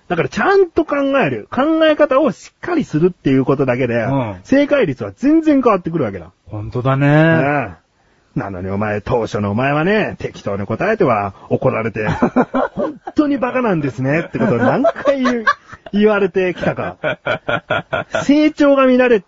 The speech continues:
Speaker 1: 見られてるね。
Speaker 2: ありがとうございます。
Speaker 1: もう上半期やってきたわけだ、クイズは。
Speaker 2: うん。やってきました。もう上半期やりましたね。
Speaker 1: うん。
Speaker 2: うん。
Speaker 1: クイズの体制がね、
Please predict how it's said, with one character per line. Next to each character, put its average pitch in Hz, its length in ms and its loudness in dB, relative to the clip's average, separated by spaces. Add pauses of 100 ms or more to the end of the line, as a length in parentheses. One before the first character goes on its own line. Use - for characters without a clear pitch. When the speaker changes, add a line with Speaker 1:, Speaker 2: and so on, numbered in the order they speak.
(160)
Speaker 1:
見 214 120 0
ら 233 100 2
れ 170 80 -4
て 117 100 -10
る 98 80 -10
ね。 131 220 -8 (300)
Speaker 2:
あ 165 120 0
り 175 60 2
が 175 100 2
と 165 80 0
う 151 40 2
ご 139 60 -4
ざ 135 80 -4
い 127 60 -6
ま 117 140 -8
す。 - 160 -20
Speaker 1:
も 185 140 0
う - 20 -4
上 170 240 0
半 208 180 2
期 139 120 -2
や 123 80 2
っ 120 40 -8
て 160 120 2
き - 40 -20
た 135 100 2
わ 113 100 0
け 101 80 -6
だ、 90 100 -6
ク - 80 -10
イ 131 40 0
ズ 139 40 2
は。 135 360 0
Speaker 2:
う 143 40 -6
ん。 - 20 -4
や 147 100 -2
っ - 40 -12
て 151 100 -12
き 156 60 -2
ま 156 80 0
し 127 40 -4
た。 139 40 -4
も 175 240 4
う 160 140 -4
上 175 200 -6
半 254 160 -2
期 226 60 -4
や 170 80 0
り 160 60 -4
ま 170 120 -2
し - 40 -8
た 135 100 -4
ね。 139 80 0
Speaker 1:
う 135 480 0
ん。 143 140 0
Speaker 2:
う - 80 4
ん。 - 0 -
Speaker 1:
ク 156 60 4
イ - 20 -6
ズ 127 120 -6
の 117 100 -2
体 185 260 -2
制 185 240 0
が 170 120 2
ね、 185 220 -4